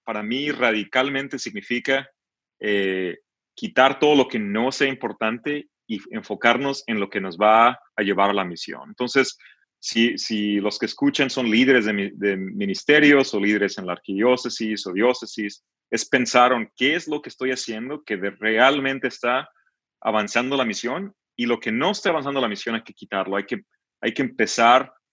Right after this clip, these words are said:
hay que ir a la raíz y, y, y, y empezar de nuevo, ¿no? Una com-, una renovación completa y radical.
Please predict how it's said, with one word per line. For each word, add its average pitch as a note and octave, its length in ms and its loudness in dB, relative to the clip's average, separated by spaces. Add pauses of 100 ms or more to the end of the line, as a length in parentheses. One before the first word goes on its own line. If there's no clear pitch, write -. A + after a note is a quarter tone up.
(120)
hay B2 140 -2
que C3+ 100 -2
ir D3 180 4
a D#3+ 100 2
la D3 60 -2
raíz B2 560 -4
y, A#2 200 -8
y, A2+ 240 -8
y, A2 260 -10
y G#2+ 120 -6
empezar G2+ 420 0
de G#2+ 80 0
nuevo, F2+ 300 -4
¿no? G2+ 80 -4
Una B2+ 220 0
com-, G#2 300 -4
una C3 120 2
renovación A2+ 540 2
completa G#2 440 -2
y G2+ 40 2
radical. F2 400 -6